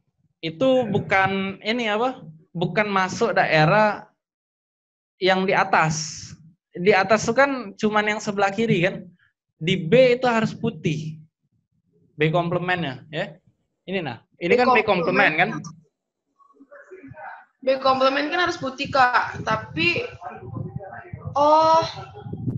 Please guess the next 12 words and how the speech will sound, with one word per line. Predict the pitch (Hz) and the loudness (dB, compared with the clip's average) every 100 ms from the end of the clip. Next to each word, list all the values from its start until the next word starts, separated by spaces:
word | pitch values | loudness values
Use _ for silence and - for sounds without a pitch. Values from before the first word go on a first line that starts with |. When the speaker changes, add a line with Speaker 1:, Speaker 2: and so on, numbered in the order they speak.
| - | -4
Speaker 1:
Ah, | - 147 | 0 0
Speaker 2:
gimana | 117 | 0
sih | - | -6
maksudnya? | - 359 160 | -8 -4 -2
Speaker 1:
itunya | 175 165 | -2 0
ya. | 151 202 - - _ _ _ _ _ _ _ - _ | 0 -2 -6 -18 _ _ _ _ _ _ _ -20 _
Speaker 2:
B | 277 285 | -2 2
komplement | 277 269 277 302 | 4 6 4 2
kan | 349 370 | 0 -2
harus | 349 | -4
putih. | - 233 - 233 240 226 214 - - _ _ - - 403 | -12 -16 -10 -6 -4 -4 -4 -12 -20 _ _ -16 -14 -12
Tapi, | - 214 220 294 320 - | -2 -2 -2 0 0 0